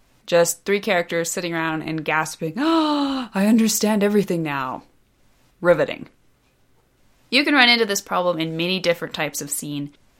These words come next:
whether your scene is all talking, all sword fighting, all to being or not to being, or all kissing. Chances are you've got a one-dimensional scene on your hands.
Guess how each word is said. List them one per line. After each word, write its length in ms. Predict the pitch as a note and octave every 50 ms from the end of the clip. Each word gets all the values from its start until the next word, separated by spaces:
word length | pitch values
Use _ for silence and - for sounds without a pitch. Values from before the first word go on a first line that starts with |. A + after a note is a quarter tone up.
| _ -
whether 240 | E3+ E3 E3 E3 D#3+
your 100 | D#3 D#3
scene 220 | - - C3+ C3+
is 100 | B2+ -
all 140 | - A#2 -
talking, 800 | - - C4 C#4+ - - D#4+ D#4+ C#4+ C#4+ C#4+ C#4 C4+ C4+ A#3+ G3
all 140 | F3+ D#3+ -
sword 340 | - - A#3+ A#3+ B3+ A#3+
fighting, 760 | - - B3+ A#3 A#3 A3+ A#3 A3+ A3 G#3+ G#3+ G#3+ G#3 G#3+ G#3+ - _ _ _ _ _ _ _ _ -
all 440 | - E3+ E3+ E3+ E3+ E3+ E3+ E3+ E3+ E3+ _
to 140 | - - F3+
being 680 | E3 D#3 F3 G#3+ A3 A3 A3 A3 G#3+ G#3 G#3 G#3 G#3 G3
or 120 | F#3 F3+ F#3
not 280 | F#3+ G#3+ A3 - A3
to 100 | - A#3
being, 720 | G3+ G3+ G#3 G#3 G3 G3 G3 G3 F#3+ F#3+ F#3+ F#3+ F#3 F3+ - _ _ _ _ _ -
or 140 | - E3+ F3+
all 140 | F3 E3+ E3+
kissing. 500 | - - - - - - - - - - _ - _
Chances 340 | - - D4+ D4 C#4 C4+ A#3
are 200 | A3+ G#3 G3+ F#3+
you've 160 | F3 F#3+ F3+
got 220 | E3 F3+ F3 D#3 E3+
a 40 |
one-dimensional 720 | E3+ D#3 D#3+ D#3+ E3+ E3+ E3+ D#3+ D#3+ D#3 D3+ D3 D#3+ D3+ C#3+
scene 460 | - - - D3 C3+ B2+ A#2+ B2+ - _ _ _ _ - -
on 160 | C3+ C3+ C3
your 120 | C3 -
hands. 420 | C3 A#2 - - - - - -